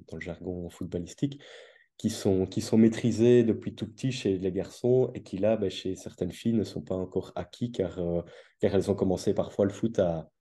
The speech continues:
à quinze, seize ans, voire, euh, quatorze ans. Donc, euh, c'est, elles ont un, allez, on va dire un, un léger retard, mais ce qui est bien, c'est que, voilà, elles sont demandeuses, elles ont,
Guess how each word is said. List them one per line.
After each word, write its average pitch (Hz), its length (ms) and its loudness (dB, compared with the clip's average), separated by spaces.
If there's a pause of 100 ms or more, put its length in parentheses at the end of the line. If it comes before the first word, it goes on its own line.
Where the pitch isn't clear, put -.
(120)
à - 80 -12
quinze, 92 280 -6
seize 90 260 -6
ans, 123 160 -2 (460)
voire, 85 260 -8
euh, 87 60 -6
quatorze - 420 -6
ans. 104 200 0
Donc, 90 260 -6
euh, 85 140 -4
c'est, - 200 -6
elles 87 480 -2
ont 87 220 0
un, - 100 -6
allez, 85 220 -4
on 85 80 -8
va 85 80 -8
dire 90 220 -8
un, 82 160 -10 (560)
un 98 100 2
léger 107 260 4
retard, 135 380 4
mais 139 180 8
ce 143 80 -8
qui - 100 2
est 110 40 2
bien, 110 220 6
c'est 104 180 -4
que, - 140 -2
voilà, 95 300 0
elles 104 80 -4
sont 95 140 -6
demandeuses, 95 600 -2
elles 82 240 -6
ont, 82 320 -6